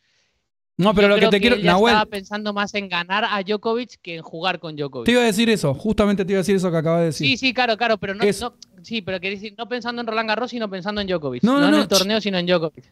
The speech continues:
Speaker 1: yo creo que él jugó el partido, o sea, él fue, vos lo dijiste y lo dijimos en la previa, Alcaraz fue a ganar un partido con Djokovic
Speaker 2: Sí.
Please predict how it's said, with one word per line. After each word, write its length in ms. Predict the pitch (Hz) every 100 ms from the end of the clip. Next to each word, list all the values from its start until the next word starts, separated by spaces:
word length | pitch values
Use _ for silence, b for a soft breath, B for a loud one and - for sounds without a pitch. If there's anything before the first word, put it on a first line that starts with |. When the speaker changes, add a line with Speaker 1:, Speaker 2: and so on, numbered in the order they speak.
| -
Speaker 1:
yo 180 | 226 220
creo 180 | 247 208
que 100 | 220
él 80 |
jugó 300 | - 214 214
el 80 | 220
partido, 440 | 220 202 - 220 190
o 80 |
sea, 140 | 151 220
él 180 | 226 233
fue, 220 | 240 233
vos 260 | 175 233
lo 60 | 226
dijiste 340 | 202 214 214
y 20 | 185
lo 60 |
dijimos 320 | 170 202 196
en 80 | 175
la 80 | 165
previa, 360 | 160 156 135 -
Alcaraz 400 | 156 143 190 226
fue 200 | - 220
a 100 | 180
ganar 500 | 160 165 175 220 285
un 140 | 269 214
partido 460 | 202 190 226 220
con 180 | 196 196
Djokovic 500 | 214 226 190 202
Speaker 2:
Sí. 60 | 220